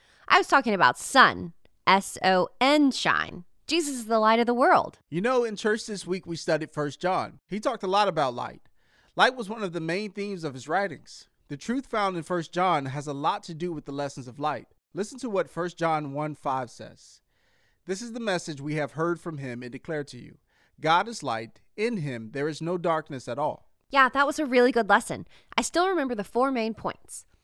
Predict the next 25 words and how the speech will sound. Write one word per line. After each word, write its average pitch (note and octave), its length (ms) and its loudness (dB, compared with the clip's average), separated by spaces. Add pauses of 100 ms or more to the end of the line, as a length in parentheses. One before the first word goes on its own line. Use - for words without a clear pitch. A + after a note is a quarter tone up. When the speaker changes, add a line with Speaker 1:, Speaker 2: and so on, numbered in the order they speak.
(100)
Speaker 1:
Let's C4 320 2
see. - 280 -12 (500)
The A3 80 -6
first C#4+ 340 6
one F3 200 -2
was, D#3+ 420 0 (160)
"God G#3+ 220 4
is C4+ 160 -2
light F3 180 0
and G3 160 -8
love." B2 300 -2 (360)
And F#3+ 120 -10
the F#3+ 40 -6
second D4 360 0
point F#3+ 260 -6 (120)
was, F#3 880 -4 (260)
"We - 80 -10
must G#3 220 -6
walk G#3 280 6
in A#3 120 0
light C3 160 2
and D#3 120 -8
love." G#2+ 400 -10 (120)
Speaker 2:
That's D#3+ 220 -8
right. A#3+ 280 -4